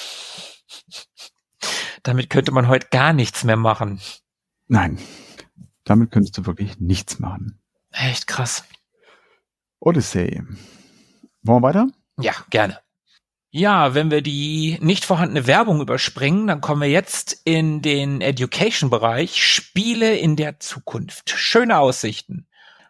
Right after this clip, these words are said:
Speaker 1: Vor fünfzehn Jahren machten Videospiele noch Tüdelüt, Piep, Piep. Heute sehen sie fast schon aus wie die Wirklichkeit. Ja, von wegen.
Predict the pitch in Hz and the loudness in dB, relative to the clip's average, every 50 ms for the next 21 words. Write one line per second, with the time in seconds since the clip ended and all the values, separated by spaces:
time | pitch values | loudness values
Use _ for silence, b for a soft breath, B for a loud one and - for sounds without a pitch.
0 | b b - - 139 135 135 - - - 220 220 - - - 185 170 160 156 151 | b b 0 2 2 2 2 2 2 2 2 2 -2 -4 -2 0 0 2 2 2
1 | 151 147 143 147 139 135 139 131 - - 143 135 123 123 127 170 190 180 175 160 | 0 0 -2 -4 -2 -2 -2 -4 -4 -4 -4 -4 -4 -2 0 0 2 2 2 2
2 | - - - 160 160 160 156 143 139 139 135 135 - - - _ _ _ - - | 0 0 0 0 2 2 0 0 0 0 0 -2 -4 -10 -16 _ _ _ 0 2
3 | - - 240 233 247 254 247 - - - - _ - - 220 208 - - 220 220 | 2 2 2 2 2 0 0 -2 -8 -10 -8 _ -4 -2 -2 -2 0 -2 -2 -2
4 | 202 - - - - - b b b b b b b b b b _ - 151 160 | -2 -6 -10 -16 -16 -18 b b b b b b b b b b _ 2 2 2
5 | 165 165 160 151 151 147 151 147 - _ 139 117 139 151 156 151 147 135 151 151 | 4 2 -2 -2 -2 -6 -8 -10 -10 _ -4 0 2 2 2 2 2 -2 -4 -4
6 | 139 - - - 185 185 - - - - 170 165 151 - - - 139 143 143 - | -4 -4 -4 -4 -4 -4 -8 -6 0 2 2 2 0 0 2 4 4 4 2 0
7 | - 135 135 123 135 120 123 127 123 - 135 - - - - 110 110 107 - - | -4 -4 -2 -2 -2 2 2 2 2 0 -4 -6 -4 0 2 2 2 2 0 -8
8 | - - 110 101 - - 110 107 - - - - - | -8 -2 -2 -2 -2 -4 -10 -12 -12 -12 -12 -12 -14